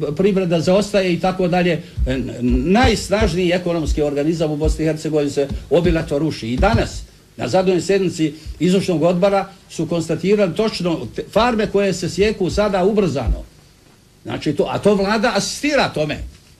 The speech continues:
I kako ona da se složi? Međutim, taj se odnos mora promijeniti. Niko nema pravo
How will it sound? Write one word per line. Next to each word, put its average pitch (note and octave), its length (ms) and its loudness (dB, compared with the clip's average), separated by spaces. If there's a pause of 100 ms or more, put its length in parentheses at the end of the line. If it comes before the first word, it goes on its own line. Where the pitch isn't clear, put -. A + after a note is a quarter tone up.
(300)
I B2 100 -6
kako A3 280 0
ona A3+ 160 2
da F#3+ 120 2
se F#3 140 -2
složi? G3+ 340 0 (880)
Međutim, F3+ 380 2
taj G3+ 160 4
se G3 140 2
odnos G3 280 0
mora F3+ 260 0
promijeniti. F3+ 500 0
Niko F3 220 0
nema F3 240 0
pravo D#3+ 420 2